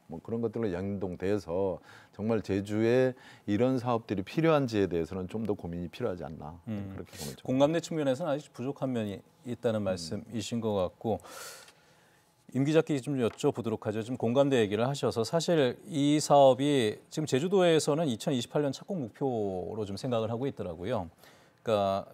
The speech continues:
Speaker 2: 변경 고시를 해서 내년부터 예비 타당성 조사에 들어갈 수 있도록 하겠다라는 게 정부나 이제 도의,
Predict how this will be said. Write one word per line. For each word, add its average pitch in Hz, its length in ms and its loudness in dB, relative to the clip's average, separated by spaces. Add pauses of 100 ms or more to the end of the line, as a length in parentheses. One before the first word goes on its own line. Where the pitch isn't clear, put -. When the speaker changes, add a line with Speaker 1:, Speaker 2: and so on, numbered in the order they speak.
Speaker 2:
변경 147 380 2
고시를 135 460 0
해서 156 240 0
내년부터 123 460 -2
예비 113 280 -2
타당성 127 420 -8
조사에 110 300 -6
들어갈 104 280 -4
수 - 120 -12
있도록 104 360 -12
하겠다라는 117 460 -4
게 104 80 -4
정부나 104 480 -6
이제 90 220 -8 (100)
도의, 98 400 -4